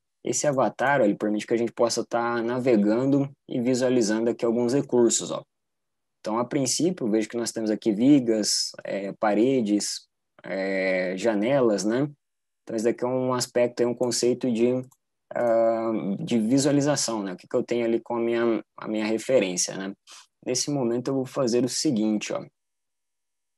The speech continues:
Deixa eu vou verificar aqui na onde que eu posso,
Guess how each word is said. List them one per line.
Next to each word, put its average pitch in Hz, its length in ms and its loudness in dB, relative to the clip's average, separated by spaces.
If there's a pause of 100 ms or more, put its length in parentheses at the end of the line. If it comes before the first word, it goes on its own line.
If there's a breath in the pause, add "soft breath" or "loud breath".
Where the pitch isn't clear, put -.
(500)
Deixa 110 440 -6
eu 95 640 -6 (1900)
vou 107 80 -16
verificar 104 420 -12
aqui - 180 -14
na 98 100 -8
onde 95 180 -10
que - 100 -10
eu 101 60 -6
posso, 98 640 -4